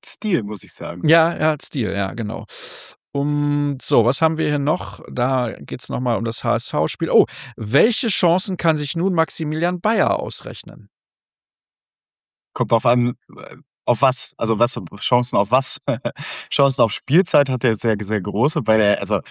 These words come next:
Speaker 1: der spielt ja alles. Der spielt mal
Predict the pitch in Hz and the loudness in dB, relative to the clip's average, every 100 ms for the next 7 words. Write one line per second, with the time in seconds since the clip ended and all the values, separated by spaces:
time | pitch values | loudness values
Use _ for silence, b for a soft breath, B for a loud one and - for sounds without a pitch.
0 | B B - - 143 131 110 113 - - | B B -8 0 4 6 4 2 -4 -16
1 | _ _ _ _ _ _ - 117 - 143 | _ _ _ _ _ _ -2 0 4 4
2 | 131 117 120 117 | 6 6 6 4